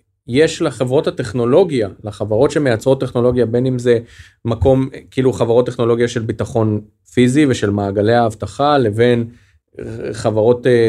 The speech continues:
טכנולוגיה של תחום הסייבר. אני מנסה להבין, במיוחד כשיוצאים אל העולם, אולי בשווקים השונים, איפה, איפה נמצא הפוטנציאל שלהם? זאת אומרת, איפה המקום שלהם בתוך כל המשחק הזה?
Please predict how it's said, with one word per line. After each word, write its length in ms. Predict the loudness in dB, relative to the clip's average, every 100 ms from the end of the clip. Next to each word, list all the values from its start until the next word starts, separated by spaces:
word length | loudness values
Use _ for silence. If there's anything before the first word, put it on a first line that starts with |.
| 0
טכנולוגיה 440 | -4 0 2 0
של 160 | -2 -8
תחום 260 | -4 -2 -2
הסייבר. 520 | -2 -2 0 0 0
אני 100 | -4
מנסה 360 | -6 -4 0
להבין, 580 | 2 0 0 0 0 -4 -8 -20 _ _ _ _
במיוחד 360 | -4 -4 0 0
כשיוצאים 460 | 2 0 2 0 0
אל 120 | 2
העולם, 520 | 2 4 4 2 2
אולי 260 | 0 0 0
בשווקים 480 | -2 -4 -2 -2
השונים, 500 | -2 -2 0 0 0
איפה, 640 | -2 0 2 4 6 6 4
איפה 200 | 2 0
נמצא 280 | -2 0 0
הפוטנציאל 540 | 0 0 0 2 0
שלהם? 400 | 2 0 0 0
זאת 160 | -4 -2
אומרת, 340 | 0 2 2
איפה 240 | 0 0 0
המקום 440 | 0 0 0 0
שלהם 360 | 0 0 2 0
בתוך 240 | -2 -6 0
כל 120 | 0
המשחק 380 | 0 -4 -2 0
הזה? 160 | 0